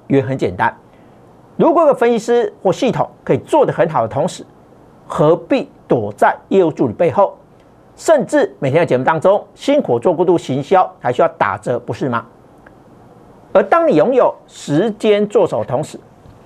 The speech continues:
在进场的当下，系统就可以立即明确显示进场、停损、停利、上个价位一次对各位，周期固定十分线做当冲，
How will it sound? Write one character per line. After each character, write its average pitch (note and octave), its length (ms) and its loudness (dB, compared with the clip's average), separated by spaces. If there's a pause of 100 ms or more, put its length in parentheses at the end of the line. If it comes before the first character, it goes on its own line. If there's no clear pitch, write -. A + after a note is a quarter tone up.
(460)
在 F#3+ 180 2
进 C#4 240 0
场 A#2+ 160 -4
的 G#2+ 140 -10
当 C#3+ 240 -2
下， - 180 0 (1160)
系 D4+ 260 2
统 E3 160 -2
就 G3 80 2
可 F3+ 160 2
以 E3 120 4 (200)
立 B3+ 180 2
即 F3 140 0
明 D#3 80 0
确 G#3 100 2
显 G2+ 340 0
示 - 360 -2
进 A3 180 0
场、 - 180 -4 (180)
停 D3+ 200 -2
损、 - 220 -2 (120)
停 B2 220 -2
利、 - 160 0 (280)
上 C#4+ 220 2
个 A3+ 60 2
价 G3+ 160 2
位 G#3 160 2 (160)
一 F#3+ 80 2
次 - 160 -4
对 D#3+ 140 4
各 C#3+ 160 0
位， C#3 160 0 (720)
周 D#4+ 180 4
期 E3 180 0
固 G3+ 200 0
定 G3 240 2
十 - 140 -8
分 D#3+ 120 0
线 F3 220 0
做 C#3+ 100 -2
当 B2 180 -2
冲， A2+ 240 -4